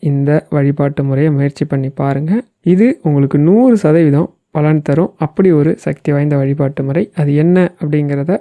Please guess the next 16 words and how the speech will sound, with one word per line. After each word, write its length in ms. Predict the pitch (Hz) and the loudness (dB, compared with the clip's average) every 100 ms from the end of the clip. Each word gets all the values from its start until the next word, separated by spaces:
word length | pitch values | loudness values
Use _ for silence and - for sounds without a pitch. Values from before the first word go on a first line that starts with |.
| - | -4
வாங்க 460 | 151 156 151 - _ | -2 0 0 -4 _
பதிவுல 300 | 147 143 143 | -4 -2 -4
போய் 220 | 135 151 165 147 | -4 -6 -6 -8
தெரிஞ்சுக்கலாம். 420 | 139 139 147 214 _ _ _ _ 190 | -8 -6 -4 -6 _ _ _ _ -2
பொதுவா 320 | 214 262 240 | 2 4 4
ஒரு 160 | 175 | 2
விஷயம் 280 | 143 - 156 | 0 0 0
தெரிஞ்சுக்கோங்க, 580 | 151 139 147 135 131 156 202 | 0 -4 -6 -6 -2 -4 -4
நாம 300 | 147 139 143 | -6 -4 -2
எந்த 420 | 143 180 202 208 | 0 2 2 2
விஷயத்தையும் 640 | 175 - 151 - 143 165 - | 0 -2 -6 -2 -2 -2 -4
யாரோ 580 | 147 139 151 165 180 214 | -4 -2 0 0 2 2
ஒரு 260 | 175 156 | 2 0
குரு 300 | 156 151 175 | 0 0 2
இல்லாம 380 | 156 139 139 160 | 2 0 0 -2
நம்மளால 400 | - 143 139 143 | -2 -6 -4 -4